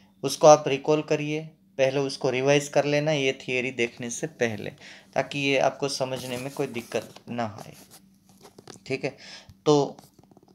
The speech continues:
वही रिदम में चलेंगे। Let us discuss first definition of freezing point.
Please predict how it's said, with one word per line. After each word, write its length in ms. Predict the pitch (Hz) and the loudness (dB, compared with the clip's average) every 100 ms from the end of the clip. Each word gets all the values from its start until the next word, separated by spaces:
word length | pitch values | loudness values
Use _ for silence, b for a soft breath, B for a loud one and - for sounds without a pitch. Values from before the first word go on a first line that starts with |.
| - | -10
वही 380 | 117 117 135 160 | -4 2 4 6
रिदम 280 | 151 151 151 | 6 6 4
में 180 | 151 151 | 4 -2
चलेंगे। 420 | 151 135 143 147 | -2 -2 0 -2
Let 200 | 120 147 | -2 -2
us 160 | 143 143 | -4 -4
discuss 360 | 135 - 139 - | -6 -4 -4 -4
first 580 | 135 131 - - - - - - _ _ _ _ _ _ 117 | -4 -2 -6 -10 -18 -18 -20 -20 _ _ _ _ _ _ -4
definition 480 | 123 135 135 - | -4 -2 -4 -4
of 140 | 139 135 | -4 -6
freezing 420 | 131 131 120 135 - | -4 -4 -4 -6 -6
point. 160 | 127 | -6